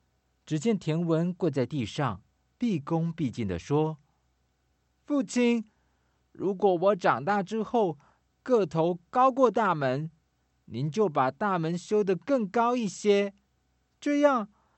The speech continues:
您和娘就会平安了。”父亲见如此小的孩子竟能说出这么有见解的话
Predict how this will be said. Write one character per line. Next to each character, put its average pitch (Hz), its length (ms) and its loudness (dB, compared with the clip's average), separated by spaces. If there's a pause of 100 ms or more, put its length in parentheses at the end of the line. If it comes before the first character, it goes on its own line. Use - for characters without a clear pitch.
(200)
您 190 200 -4
和 226 300 0
娘 156 400 0 (320)
就 190 140 -2
会 165 200 0
平 139 320 -6
安 214 220 0
了。” 165 300 2 (1600)
父 226 200 -2
亲 190 360 -4
见 185 200 0
如 135 220 0
此 - 220 -4
小 110 200 -2
的 87 80 -4
孩 90 300 -4
子 107 300 -4 (320)
竟 151 160 -4
能 107 160 -2
说 151 200 -6
出 160 280 -4 (160)
这 262 200 0
么 160 140 0
有 92 140 -2
见 120 240 -4
解 92 140 -4
的 76 140 -8
话 135 300 0